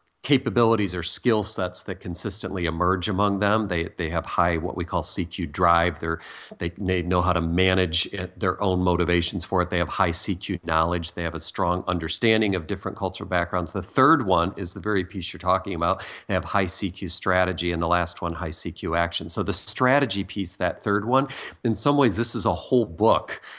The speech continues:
about how do you do that. And it, I think, I don't know about your experience, but I think in some ways this runs against the grain of what we often think about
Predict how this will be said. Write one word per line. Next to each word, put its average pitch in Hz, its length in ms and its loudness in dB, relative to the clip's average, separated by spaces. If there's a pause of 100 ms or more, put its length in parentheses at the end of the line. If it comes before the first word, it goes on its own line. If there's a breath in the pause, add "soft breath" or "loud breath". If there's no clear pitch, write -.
(120)
about 92 360 2
how 110 200 2
do 107 80 0
you 92 160 -4
do 98 300 -2
that. 87 380 0
And 110 120 0
it, 113 300 0
I 131 120 2
think, 190 460 0
I - 100 2
don't 196 140 2
know 175 140 2
about 98 340 -2
your 123 480 0 (180)
experience, 87 920 -2 (340 loud breath)
but 127 100 4
I 117 100 4
think 180 320 0
in 131 120 2
some 143 340 2
ways 101 320 0
this 110 220 -2
runs 120 440 2
against 104 380 -2
the 101 80 -4
grain 104 380 2
of 92 100 -2
what 98 160 2
we 92 180 0
often 101 380 0
think 98 260 -2
about 85 440 2